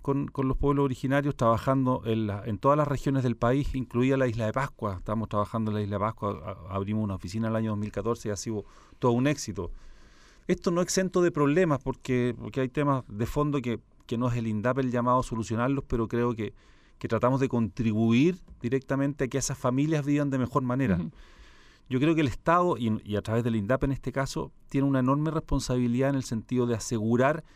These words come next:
Speaker 1: que el, primero que las familias que se quieran quedar en el campo, que se queden, pero que se queden en condiciones dignas, ¿ya? Y por eso, eh, claro, muchas veces existe esta, esta, este sentimiento como que, que volver al campo por el tema romántico, pero
Speaker 2: Ujú.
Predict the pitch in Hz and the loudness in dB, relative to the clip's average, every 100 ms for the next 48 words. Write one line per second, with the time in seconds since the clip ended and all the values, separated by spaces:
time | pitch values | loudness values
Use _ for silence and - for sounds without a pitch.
0 | - - - - - 113 107 - 120 135 | -20 -20 -20 -20 -8 -4 -4 -4 0 2
1 | 196 214 190 - 151 165 - - 107 151 | 4 4 2 0 0 0 -2 -6 -4 0
2 | 180 185 - 170 165 151 151 156 156 127 | 0 0 -2 -2 -2 -4 -4 -4 -6 -6
3 | - - - 139 170 190 - - - - | -6 -4 0 0 0 -6 -12 -20 -10 -4
4 | 104 98 101 98 117 135 123 92 101 92 | -2 -2 -4 -2 0 0 0 -2 -2 -2
5 | - 113 95 107 135 101 82 - - - | -2 -4 0 0 0 0 -4 -10 -18 -20
6 | _ - 101 123 - - - - - - | _ -6 -2 -2 -6 -20 -20 -20 -20 -20
7 | - - 123 113 127 165 - 190 - - | -20 -4 -2 2 4 4 2 0 0 -8
8 | - - - - 127 113 110 104 104 - | -20 -20 -20 -10 -4 -2 0 -2 -4 -8
9 | - 147 120 135 151 156 151 156 160 - | -2 0 2 2 0 0 0 0 -2 -2
10 | 160 - 156 143 - 131 - 117 - 135 | -6 -4 -4 -4 -4 -4 -4 -4 -4 -4
11 | - - 131 123 120 131 - 131 117 113 | -2 -4 -4 -4 -2 -2 -2 -2 0 0
12 | 107 101 - - - - - - - 107 | 0 -4 -8 -20 -20 -20 -10 -6 -2 0
13 | 113 127 131 - 139 135 127 123 113 - | 2 4 2 2 -2 -2 0 2 2 0
14 | 127 120 110 127 127 117 95 98 104 101 | 0 2 2 2 0 -2 -2 2 2 0
15 | - 160 | -4 -10